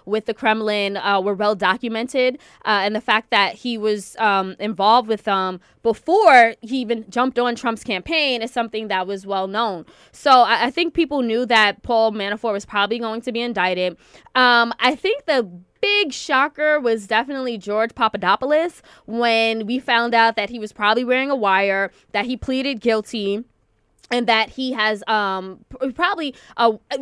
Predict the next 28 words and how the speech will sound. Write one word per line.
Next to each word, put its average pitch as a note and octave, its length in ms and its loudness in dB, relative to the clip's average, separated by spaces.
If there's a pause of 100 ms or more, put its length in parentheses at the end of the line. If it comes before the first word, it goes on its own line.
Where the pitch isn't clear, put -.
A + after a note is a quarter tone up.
(180)
not D#4+ 220 2
only D#4 240 -2
that, C4 280 4
but A3+ 180 2 (300)
there A3 220 2
were C4 80 4
probably E4 260 2
more C4 340 2
other D#4+ 260 2
people G#3 260 -6
who A#3 160 -4
are, A3 140 0
like, G3 200 -4 (380)
I A3+ 80 0
think A3 220 -6
heavily A3+ 420 -2
cooperating G#3 720 -2
with G#3 240 -4
Robert F#3+ 280 -2
Mueller F#3+ 380 -4 (260)
and A3 160 -4
the G3+ 40 -4
investigation G3+ 720 -6
too. A3 360 -2 (380)
And A#3 240 -2
I B3 160 2
think F#4 360 -8
that A#3 640 0